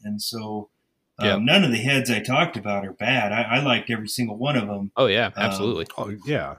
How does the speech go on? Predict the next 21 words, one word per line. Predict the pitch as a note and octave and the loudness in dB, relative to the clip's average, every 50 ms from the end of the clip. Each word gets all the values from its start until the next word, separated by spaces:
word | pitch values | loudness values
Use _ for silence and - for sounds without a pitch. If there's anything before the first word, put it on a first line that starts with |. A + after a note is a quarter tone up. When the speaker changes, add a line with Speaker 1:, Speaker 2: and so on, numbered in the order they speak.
| _ - | _ -8
Speaker 1:
you | G#2+ | -6
Speaker 3:
yeah. | G#2+ | -4
Speaker 1:
just | A2+ A2 A2 - | -4 -4 -4 -2
gotta | - A#2+ A2+ A2 G#2+ | 0 0 0 -2 -2
kinda | - C#3 C#3 C3+ B2 G#2+ - | 0 0 2 2 2 0 0
pick | C#3 C#3+ C#3 - | -2 -2 -2 -2
what, | A#2+ A#2 - - _ _ _ - | -2 -2 -4 -6 _ _ _ -6
what, | A#2 A#2 A2+ - - _ _ _ _ _ | -4 -4 -4 -6 -12 _ _ _ _ _
what | A#2 A#2+ A#2+ A#2+ - | -4 -2 -2 0 0
you | B2+ C3+ C3 | 2 2 4
want | A#2+ A#2 B2 C3 D3 D#3 - | 4 2 2 2 2 0 -2
and | A#2 A2+ A2 G#2+ G#2+ G#2+ G#2+ | -4 -6 -4 -4 -4 -6 -4
what | A#2 A#2 A#2 - - | -4 -6 -6 -2 -2
you | B2+ A#2 | -2 0
like | A2+ A2+ A#2 B2 D#3 D#3+ - | 0 -2 -2 -2 -2 -4 -6
and | - G#2 G#2 G2+ - _ _ _ _ _ _ _ _ _ _ _ _ _ _ _ _ - | -10 -12 -12 -14 -16 _ _ _ _ _ _ _ _ _ _ _ _ _ _ _ _ -6
go | A2+ B2 C3+ | -4 -4 -4
from | - - G#2+ | -4 -4 -4
there. | G#2 C3 E3 D3 A#2 G2+ - _ _ _ _ _ _ _ | -4 -4 -4 -4 -6 -10 -12 _ _ _ _ _ _ _
Speaker 2:
Yeah, | - F#2+ F#2+ F#2+ - _ _ - | -8 -8 -6 -8 -10 _ _ -12
absolutely. | - G#2+ G#2+ - - F2+ F2 F2 F2 F2 G2+ | -10 -10 -8 -6 -6 -6 -4 -6 -6 -8 -10